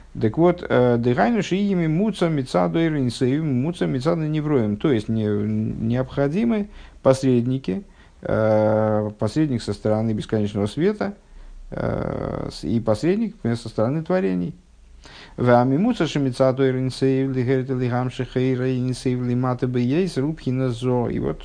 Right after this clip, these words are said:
ну, возвращаясь к тому разговору, который мы вели на прошлом уроке, э, посредником, который со-, который стоит со стороны, э,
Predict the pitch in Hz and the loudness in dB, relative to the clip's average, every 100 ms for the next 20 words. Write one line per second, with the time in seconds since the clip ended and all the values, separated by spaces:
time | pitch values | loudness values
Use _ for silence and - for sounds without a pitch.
0 | - - - 131 131 110 101 110 - - | -16 -10 -8 -8 -8 -6 -6 -6 -6 -8
1 | - - 92 - 80 - 90 87 101 98 | -8 -6 -6 -4 -2 -2 -4 -4 -4 -2
2 | 95 90 85 95 113 - 117 185 226 190 | -2 -2 -2 -4 -4 -4 -2 -2 -2 -4
3 | 180 - - - - - 117 110 107 117 | -12 -16 -20 -20 -20 -2 4 4 4 2
4 | 151 156 123 117 117 113 113 120 107 113 | 2 2 2 0 0 0 0 0 0 -4
5 | - - - 113 117 113 - 120 123 117 | -10 -8 -4 0 0 0 0 0 2 0
6 | - - 110 - 117 120 127 120 101 - | -4 -8 -8 -2 2 2 2 2 0 -4
7 | - - - - 131 110 110 101 104 | -20 -20 -20 -16 -8 -4 0 0 0